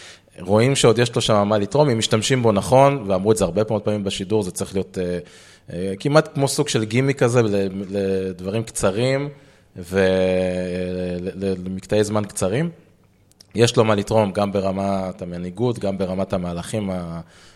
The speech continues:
ה-, האלה שעושים את כל ההבדל. אה, מנקו היו לו כמה רגעים מאוד יפים, עם כמה קליעות טובות, מקווה שהוא יביא את זה למכבי, כי אני חושב שזה צריך להיות הטיקט שלו, אה, השנה.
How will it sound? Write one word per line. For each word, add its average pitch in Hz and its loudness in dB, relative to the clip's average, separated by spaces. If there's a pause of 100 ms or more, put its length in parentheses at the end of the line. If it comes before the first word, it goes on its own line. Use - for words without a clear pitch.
(120)
ה-, 82 -8
האלה 95 -4
שעושים 95 -4
את 92 -4
כל 98 0
ההבדל. 95 0 (600)
אה, 90 2
מנקו 117 2
היו 110 8
לו 107 4
כמה 107 4
רגעים 101 2
מאוד 98 2
יפים, 101 0
עם 92 0
כמה 92 0
קליעות 95 0
טובות, 95 0
מקווה 92 -2
שהוא 92 2
יביא 90 0
את 92 2
זה 90 -2
למכבי, 90 0
כי 92 -4
אני 87 -4
חושב - -4
שזה 90 -2
צריך - -4
להיות 98 2
הטיקט 104 0
שלו, 101 2 (500)
אה, 95 -8 (520)
השנה. 110 -2